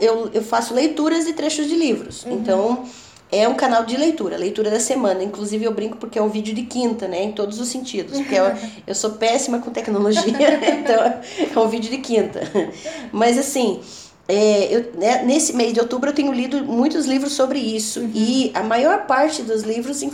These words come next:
Speaker 1: e aponta pra identificação das mulheres. Inclusive, no Martelo das Feiticeiras, nesse manual de identificação, é, as mulheres são alvo
Speaker 2: Uhum.
Speaker 1: principal, né, da,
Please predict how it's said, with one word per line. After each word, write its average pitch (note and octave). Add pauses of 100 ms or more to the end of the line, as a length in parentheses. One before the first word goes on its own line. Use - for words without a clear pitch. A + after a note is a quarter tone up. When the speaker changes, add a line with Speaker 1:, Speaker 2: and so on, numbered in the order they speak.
Speaker 1:
e A#3+
aponta D4+ (380)
pra C4
identificação C#4
das B3
mulheres. G#3
Inclusive, D#4
no D#4
Martelo A3+
das G#3+
Feiticeiras, A#3+
nesse G3 (260)
manual G#3
de G#3
identificação, F#3+ (400)
é, B3
as G#3
mulheres A3+
são D#4+
alvo C#4 (160)
Speaker 2:
Uhum. B3+
Speaker 1:
principal, A#3
né, F#3+ (360)
da, F#3+